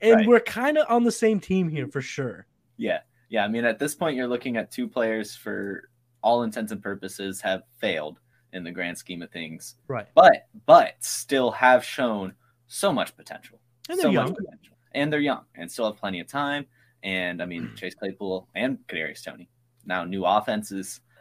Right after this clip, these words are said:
Speaker 2: And I just, I mean, I just love watching Kadarius Toney play football. However, what I love about the way he plays football is what gets him hurt.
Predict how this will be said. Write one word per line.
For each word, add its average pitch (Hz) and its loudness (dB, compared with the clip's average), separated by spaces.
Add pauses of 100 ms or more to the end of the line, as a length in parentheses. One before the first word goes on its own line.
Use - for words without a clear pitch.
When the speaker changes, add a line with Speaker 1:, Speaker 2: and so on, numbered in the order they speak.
(140)
Speaker 2:
And 110 -6
I 113 2
just, - -8
I 107 -4
mean, 104 -6
I 143 6
just 170 -6
love 101 2
watching 90 -2
Kadarius 85 -10
Toney 82 -12
play 85 -12
football. - -10
However, 110 4 (260)
what 107 0
I 98 4
love 127 8
about 95 0
the 101 -10
way 95 -4
he 92 -12
plays 92 -8
football 87 -2
is 80 -14
what 95 -4
gets 95 -10
him - -20
hurt. 107 -6